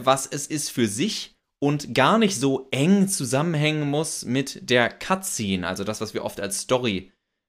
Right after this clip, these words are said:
ähm, verstehen. Das ist ein Gedanke, der mir vor kurzem wieder kam bei einigen Spielen, die angekündigt worden sind, aber auch einigen älteren Spielen, die ich gespielt hab. Und der Feststellung abschließend, dass mir persönlich als jetzt langsam mit dreißiger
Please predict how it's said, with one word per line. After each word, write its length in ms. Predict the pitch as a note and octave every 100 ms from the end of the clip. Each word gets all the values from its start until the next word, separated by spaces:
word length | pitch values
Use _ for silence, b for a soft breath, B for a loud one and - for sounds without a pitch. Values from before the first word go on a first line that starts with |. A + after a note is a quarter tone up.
| _ _ _ _
ähm, 240 | - A2+ G2
verstehen. 640 | A2+ G#2+ - G2+ F2+ -
Das 200 | F3 G#3
ist 140 | G3
ein 60 | F#3+
Gedanke, 260 | D#3 D#3 D3
der 100 | C#3+
mir 120 | C#3
vor 120 | -
kurzem 380 | - F3 - C#3+
wieder 160 | C3+
kam 340 | A#2 - C3+ D#3+
bei 180 | C3+ A2
einigen 300 | C3 C3+ B2+
Spielen, 300 | - B2 G#2
die 100 | -
angekündigt 640 | G3 G3 - E3+ D3 -
worden 220 | C3+ C#3
sind, 200 | C#3 C3+
aber 120 | G#2
auch 140 | G2+ F#2+
einigen 360 | G#2+ A2 G#2
älteren 380 | G2 G#2+ C3 A2
Spielen, 300 | A2 - G#2
die 100 | G2
ich 140 | A#2+ -
gespielt 400 | - - A2 C3+
hab. 240 | C#3 - B B
Und 300 | F3 D4 E3+
der 80 | D3+
Feststellung 720 | A3+ - - - G2 G2+ D3 -
abschließend, 720 | - - A#2 A2 A2+ F#3 - B B B -
dass 320 | A#2+ - - -
mir 320 | G#2+ A#2+ G3
persönlich 680 | F3 C3 C3 A#3 G#3 A2+ F#2+
als 220 | G2 G2
jetzt 420 | G2 - - _ _
langsam 520 | G#2+ G#2+ A#2 A2+ G#2+ G#2+
mit 280 | C3+ -
dreißiger 720 | F#2+ F#2+ C#3+ - A2 A2 C#3